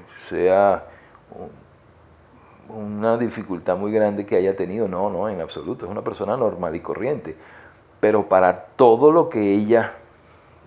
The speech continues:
decía y todo lo que ella hablaba del muchacho, pues no, no tuvo ninguna, no sobresalió en ningún aspecto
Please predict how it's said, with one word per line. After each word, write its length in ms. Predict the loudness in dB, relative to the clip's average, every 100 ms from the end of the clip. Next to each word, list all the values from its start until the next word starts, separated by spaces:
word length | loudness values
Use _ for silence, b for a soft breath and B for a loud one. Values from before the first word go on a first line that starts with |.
| -10
decía 640 | -8 -8 -8 -2 -2 -2 -8 B B B B
y 80 | -8
todo 300 | -2 2 4
lo 120 | 2
que 140 | 0
ella 200 | 0 4
hablaba 460 | 2 2 -2 0 -2
del 80 | -2
muchacho, 540 | -6 -6 -8 -8 -14 -16 _ _ _ _ _ _ _ _ -20 -10
pues 220 | -10 -8
no, 340 | -8 -8 -10 -16 -20 -16
no 100 | -16 -10
tuvo 280 | -8 -6
ninguna, 540 | -6 -8 -10 -12 -10 -12 B B B
no 200 | -8 -8
sobresalió 1000 | -2 2 6 6 6 2 0 4 2 2 -4
en 200 | -10 -8
ningún 380 | -10 -10 -10
aspecto 600 | -12 -8 -10 -10 -12 -14